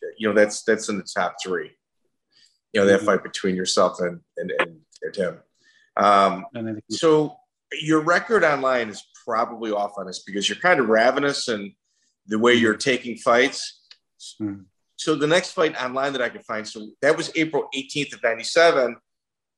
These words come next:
Speaker 1: And then February twenty-seventh of ninety-eight, you show up in an Extreme Challenge again.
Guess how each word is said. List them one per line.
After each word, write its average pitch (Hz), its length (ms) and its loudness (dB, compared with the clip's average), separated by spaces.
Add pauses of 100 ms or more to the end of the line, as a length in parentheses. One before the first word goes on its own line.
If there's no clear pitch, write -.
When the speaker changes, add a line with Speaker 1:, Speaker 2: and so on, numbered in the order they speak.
(140)
Speaker 1:
And 117 120 0
then 120 100 2
February 156 540 2
twenty-seventh 139 760 -2
of 107 160 -14
ninety-eight, 120 920 -4
you 104 80 -14
show - 220 0
up 113 80 -8
in 107 60 -2
an 101 100 -2
Extreme 98 340 -8
Challenge 104 600 -2
again. - 120 -20